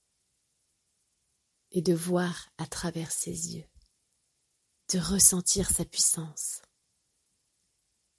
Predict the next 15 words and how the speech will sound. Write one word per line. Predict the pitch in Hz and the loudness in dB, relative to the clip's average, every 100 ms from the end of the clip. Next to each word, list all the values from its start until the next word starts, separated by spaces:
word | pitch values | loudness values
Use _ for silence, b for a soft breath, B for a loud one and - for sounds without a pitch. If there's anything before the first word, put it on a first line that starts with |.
| _ _ _ _ _ _ _ _ _ _ _ _ _ | _ _ _ _ _ _ _ _ _ _ _ _ _
C'est | - - | -8 -4
à | 180 | -2
toi | - 202 190 - _ _ _ _ | -4 -4 -6 -10 _ _ _ _
de | 185 | 0
la | 175 | 2
nourrir, | 165 170 170 165 160 - _ _ _ _ _ _ _ _ _ _ _ _ _ | 2 0 -4 -8 -10 -18 _ _ _ _ _ _ _ _ _ _ _ _ _
et | |
c'est | - 185 - | -4 -2 -2
à | 175 | -4
toi | - - 175 - _ _ _ _ _ _ _ _ _ _ _ _ _ _ 170 | -6 -8 -10 -10 _ _ _ _ _ _ _ _ _ _ _ _ _ _ -6
de | |
fusionner | 175 - 190 175 185 185 180 | -4 -2 0 2 4 4 2
avec | 165 160 - | -2 -4 -4
elle | 170 165 160 - _ _ _ _ _ - | -6 -6 -8 -16 _ _ _ _ _ -14
régulièrement | - 220 208 220 202 202 180 170 175 180 | -4 -2 0 0 2 2 2 -2 -6 -8